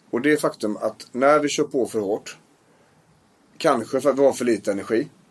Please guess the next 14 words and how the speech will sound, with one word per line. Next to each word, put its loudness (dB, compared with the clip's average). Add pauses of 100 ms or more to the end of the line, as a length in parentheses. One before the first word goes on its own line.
(880)
och 2
är 4
så 0
pass 0
stressade 2
att -6
vi -4
har 2
sånt -2
tempo 0 (280)
att -2 (680)
vi -4
gör 4
mer 0